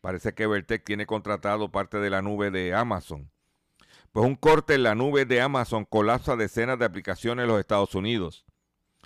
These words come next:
El corte de varias horas en la plataforma de computación en nube de Amazon Web Services dejó en el día de ayer a miles de usuarios sin acceso a una amplia gama de aplicaciones que utilizan este servicio para su funcionamiento.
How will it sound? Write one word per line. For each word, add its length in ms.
El 140
corte 320
de 100
varias 360
horas 260
en 80
la 80
plataforma 560
de 80
computación 800
en 240
nube 240
de 120
Amazon 440
Web 180
Services 640
dejó 300
en 60
el 100
día 220
de 80
ayer 240
a 100
miles 380
de 80
usuarios 420
sin 220
acceso 580
a 80
una 320
amplia 320
gama 260
de 60
aplicaciones 640
que 80
utilizan 460
este 180
servicio 400
para 160
su 140
funcionamiento. 800